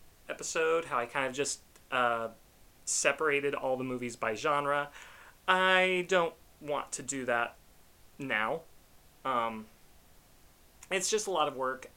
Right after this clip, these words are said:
Uh, it's a lot of lists when I could just do one. <laughs> So I'm just gonna start naming off movies. Uh,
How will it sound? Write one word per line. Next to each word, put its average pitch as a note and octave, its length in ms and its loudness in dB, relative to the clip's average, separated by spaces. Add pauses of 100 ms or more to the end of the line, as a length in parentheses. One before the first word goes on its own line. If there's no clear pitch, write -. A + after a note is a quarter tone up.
Uh, B2+ 420 0
it's D#3+ 160 -4
a E3+ 40 0
lot D3+ 180 2
of C3+ 100 -6
lists C3+ 540 -6
when B2+ 80 -8
I B2+ 60 -6
could B2+ 120 -12
just A#2 180 -12
do B2 120 -8
one. A2 420 -8
<laughs> - 80 -20
So D#3+ 340 2
I'm F3 100 2
just - 120 -6
gonna F3 160 2
start C3 280 2
naming C3+ 300 -2
off B2+ 220 2
movies. B2 460 -8 (520)
Uh, D3+ 200 8